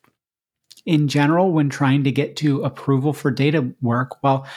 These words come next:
Radha recognizes it can be hard, she has a few good approaches.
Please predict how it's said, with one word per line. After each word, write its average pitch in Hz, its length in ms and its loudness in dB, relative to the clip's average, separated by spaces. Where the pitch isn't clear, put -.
Radha 147 340 2
recognizes 143 800 2
it 139 220 -4
can 120 160 -2
be 117 100 -4
hard, 160 500 0
she - 240 0
has 143 200 2
a 151 80 2
few 131 380 0
good 120 380 -2
approaches. 180 800 -4